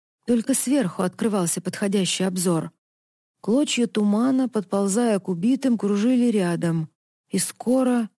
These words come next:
тела начинали вновь шевелиться. Элара прошибло холодом. Тяжело дыша,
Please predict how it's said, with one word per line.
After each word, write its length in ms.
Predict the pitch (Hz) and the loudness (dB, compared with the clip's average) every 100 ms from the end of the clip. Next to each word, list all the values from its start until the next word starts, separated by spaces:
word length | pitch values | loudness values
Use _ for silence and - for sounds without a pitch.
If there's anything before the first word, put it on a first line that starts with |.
| _ | _
тела 320 | - 196 202 | -4 0 0
начинали 600 | 190 180 - 180 185 175 | 0 -2 -2 0 2 0
вновь 320 | 165 165 214 - | 0 0 0 0
шевелиться. 880 | - 190 196 170 135 - - 139 - _ _ _ _ _ _ _ _ _ _ | -2 0 0 0 -2 -2 -2 -6 -12 _ _ _ _ _ _ _ _ _ _
Элара 400 | 220 226 214 196 | -2 0 0 -2
прошибло 560 | 185 196 190 196 175 196 | -2 -4 -2 -2 0 -2
холодом. 640 | - 165 151 139 143 - _ _ _ _ _ _ - | -2 -2 -2 -4 -6 -8 _ _ _ _ _ _ -6
Тяжело 460 | 208 196 220 262 | -2 0 2 0
дыша, 680 | 240 190 180 - 233 262 254 | 0 -2 -2 -4 -2 -2 -4